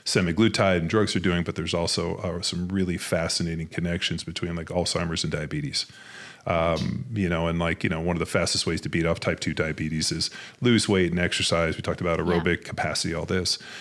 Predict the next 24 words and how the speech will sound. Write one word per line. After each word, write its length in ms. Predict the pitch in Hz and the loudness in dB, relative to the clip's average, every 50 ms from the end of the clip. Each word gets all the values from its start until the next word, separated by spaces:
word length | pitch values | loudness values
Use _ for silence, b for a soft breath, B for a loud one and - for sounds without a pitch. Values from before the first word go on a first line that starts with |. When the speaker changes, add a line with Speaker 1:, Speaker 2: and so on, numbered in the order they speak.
| B B B | B B B
Speaker 1:
I 80 | 107 | 2
mean, 140 | 101 101 95 | 4 4 4
if 100 | 90 82 | 4 4
we're 80 | 123 127 | 2 2
really 340 | 120 104 101 104 98 101 95 | 4 4 4 4 4 4 2
going 300 | 95 90 87 87 85 92 | 2 2 2 2 0 0
to, 480 | - - 90 87 85 85 85 87 87 - - - - | 0 0 0 0 0 0 -2 -2 -6 -8 -10 -4 -2
uh, 280 | 98 90 87 87 82 87 87 - - - _ _ _ _ - | 0 2 2 2 0 -2 -4 -8 -10 -14 _ _ _ _ -6
you 100 | - 101 | -2 -2
know, 120 | 87 82 80 | -2 -2 -2
fight 360 | - - - - 92 87 85 | -4 -4 0 2 2 2 4
off 300 | 87 87 87 82 - - | 2 2 2 0 -2 -4
Alzheimer's 720 | - 87 82 85 - - 90 82 80 82 82 82 82 - - | -2 -2 0 0 0 0 0 0 -2 -2 -2 -2 -2 -2 -2
and, 280 | 85 85 85 85 85 - - - 87 | -2 -2 -4 -4 -6 -6 -8 -6 -2
and 220 | 90 87 82 80 | -2 -2 -2 -2
dementia 480 | - - 85 87 82 82 - - 85 85 | -4 -2 -2 -2 -2 -2 0 0 0 0
and 100 | 82 85 | 0 -2
these 160 | 85 82 - | -2 -2 -2
things 240 | - - 85 85 - | -2 -2 -2 -2 -2
that 100 | - 85 | -2 -2
are 60 | 85 | -2
really 300 | 80 82 90 90 90 87 | -2 0 0 2 2 2
striking 560 | 85 - - - 87 85 92 - - 90 85 | 2 0 0 0 0 0 0 0 -2 -2 -2
us, 340 | 85 82 87 - - - - | -2 -4 -2 -2 -2 -2 -4